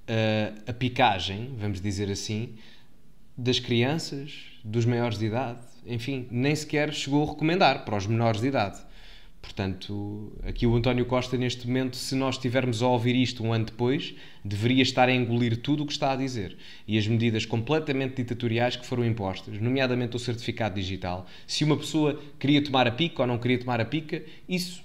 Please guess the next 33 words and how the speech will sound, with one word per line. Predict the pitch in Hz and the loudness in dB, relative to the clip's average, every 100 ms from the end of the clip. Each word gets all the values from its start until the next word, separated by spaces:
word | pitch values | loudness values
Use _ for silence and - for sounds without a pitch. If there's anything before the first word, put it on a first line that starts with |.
| - | -12
é | 120 | -4
com | 131 | 2
vocês, | 135 131 127 104 | 4 4 2 -2
meus | 104 | -2
caros | - 101 98 | -2 -2 -2
amigos. | 92 - - | -4 -6 -4
Agora, | 123 123 104 | 4 4 4
retirarmos | 113 113 139 160 160 120 | 0 0 4 6 4 0
liberdades | 127 123 123 147 135 | 0 2 2 2 2
individuais, | 135 127 120 104 82 - - - - - - | -2 0 0 -2 -4 -8 -14 -14 -16 -16 -8
quando | - 151 135 98 - - | 4 6 6 2 -6 0
uma | 135 135 | 4 4
determinada | 127 139 127 131 151 160 135 | 4 4 6 6 6 6 2
substância, | - 127 - 123 95 - - | -4 -6 -2 -2 -2 -6 -8
que | 110 | 0
nós | 127 117 - | 2 2 -2
não | 90 92 | -10 -4
tínhamos | 113 117 98 | 0 2 4
grande | 113 165 | 4 2
conhecimento | 175 180 180 147 104 87 | 2 0 2 0 0 -4
e | - 131 | 4 6
hoje | 127 | 6
em | 123 | 4
dia | 113 104 | 2 0
continuamos | 104 95 110 110 | -2 -2 -2 0
a | 107 | -2
não | 110 | 0
ter, | 202 | -2
porque | - | 2
é | 120 | 2
recente, | - 202 208 | 2 -2 0
é | 123 | 0
normal, | 127 143 170 | 2 2 2